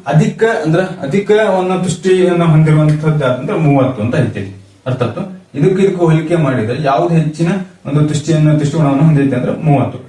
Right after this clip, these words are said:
ಇದರಿಂದ ಸಿಗುವಂತದ್ದು ಮೂವತ್ತು. ಐದು ರೂಪಾಯಿನ ಪೂರ್ಣ ಪ್ರಮಾಣದಾಗ ಮಾವಿನ ಹಣ್ಣು ಖರ್ಚು ಮಾಡಿದ್ರೆ ಮೂವತ್ತು ಅಧಿಕ ರೀತಿ ಅಂದ್ರೆ ಬಾಳೆಹಣ್ಣಿಗೂ ಮತ್ತು ಮಾವಿನ ಹಣ್ಣಿಗೂ ಹೋಲಿಕೆ ಮಾಡಿದ್ರೆ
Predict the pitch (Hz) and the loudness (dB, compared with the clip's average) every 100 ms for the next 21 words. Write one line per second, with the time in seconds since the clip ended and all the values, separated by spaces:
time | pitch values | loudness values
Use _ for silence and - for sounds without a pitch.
0 | - _ _ - 143 156 160 147 156 151 | -20 _ _ -6 0 0 0 0 0 0
1 | 165 240 - - _ _ 151 156 160 160 | -2 -4 -6 -16 _ _ 0 2 2 0
2 | 127 117 - - - _ 135 165 170 190 | -2 -2 -2 -6 -10 _ 0 2 0 -2
3 | 190 196 180 160 165 160 151 143 143 139 | 0 0 0 0 2 0 -2 -2 -2 0
4 | - 156 165 143 147 151 139 - 131 131 | 0 0 0 0 2 2 0 -2 -4 -4
5 | - 143 147 139 214 220 - 160 156 160 | -2 2 2 0 -4 -4 -4 -2 -2 0
6 | 151 113 104 - - _ 139 127 104 143 | 0 -2 -4 -12 -20 _ -4 0 0 2
7 | 156 165 196 196 170 185 135 139 139 135 | 2 2 0 -2 -4 -2 -2 0 -2 -2
8 | 131 123 123 127 123 110 180 175 143 - | 0 0 0 0 -2 -2 -2 -4 -4 -12